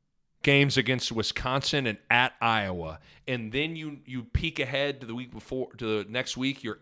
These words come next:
at Ohio State. It's just a huge game that Nebraska, if they can win that game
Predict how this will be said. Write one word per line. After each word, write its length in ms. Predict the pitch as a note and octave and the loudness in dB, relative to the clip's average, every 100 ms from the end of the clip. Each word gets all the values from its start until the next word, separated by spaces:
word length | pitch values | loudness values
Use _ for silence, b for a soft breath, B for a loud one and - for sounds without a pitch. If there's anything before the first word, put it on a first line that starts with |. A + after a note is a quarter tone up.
| - | 0
at 180 | B2 B2+ | 2 2
Ohio 400 | A#2 A#2+ A2+ F#2+ | 0 0 0 0
State. 460 | - F#2+ D2+ - _ b b b b b | -4 -6 -10 -16 _ b b b b b
It's 220 | D3 C#3+ | -2 0
just 280 | - F3+ - | -2 -2 -2
a 60 | A#2 | -8
huge 680 | - - F3 G3+ A3 D3 - | -8 -6 0 2 2 -2 2
game 580 | C3+ B2 A2+ G2 F#2 - b b | 4 4 2 -2 -8 -14 b b
that 180 | A2+ B2+ | -4 -2
Nebraska, 920 | B2+ G#2 A#2+ B2+ C3+ - B2 G#2+ G2 - b b b | -2 -2 2 4 4 0 -2 -2 -4 -10 b b b
if 200 | C#3 A2 | -2 6
they 140 | D#3 | 6
can 300 | A3 G3+ C3+ | 6 4 2
win 340 | G#2+ E3+ G3 D#3+ | 6 6 6 4
that 260 | D3 D3 | 4 2
game 420 | A2+ G2 E2 D2 | -2 -4 -6 -12